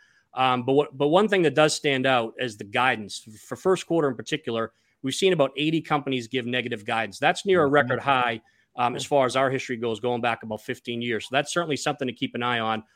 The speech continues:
Speaker 1: um, as we move forward, um, you know, through the rest of the quarter. But, you know, more, more guidance, more negative guidance than normal, and we have seen estimates come down for both the first quarter and for twenty twenty-three.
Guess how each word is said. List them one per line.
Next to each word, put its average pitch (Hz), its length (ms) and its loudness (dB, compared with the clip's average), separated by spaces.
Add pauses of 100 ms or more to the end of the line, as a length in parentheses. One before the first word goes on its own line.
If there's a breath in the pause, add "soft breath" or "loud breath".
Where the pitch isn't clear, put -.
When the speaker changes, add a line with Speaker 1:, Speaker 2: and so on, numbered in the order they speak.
(320)
Speaker 1:
um, 117 320 -2
as 120 140 -4
we 127 100 0
move 117 260 -2
forward, 123 680 2
um, 110 540 -6
you 123 100 -4
know, 110 100 -2
through 123 160 -4
the 113 100 -6
rest 113 220 -2
of 107 80 -12
the 104 80 -16
quarter. 104 400 -4 (360)
But, 107 280 -2
you 117 100 -8
know, 101 220 -6 (160)
more, 165 340 4
more 165 180 2
guidance, 160 440 2
more 170 120 2
negative 170 300 2
guidance 147 280 4
than 143 80 -4
normal, 135 320 2
and 123 120 -4
we 120 80 -4
have 135 160 0
seen 131 160 -6
estimates 123 380 -6
come 120 160 -8
down 117 260 -4 (260)
for 117 120 -10
both 113 180 0
the - 80 -20
first 123 300 -4
quarter 113 340 -6
and 113 180 -6
for - 100 -18
twenty 110 220 -10
twenty-three. 101 540 -16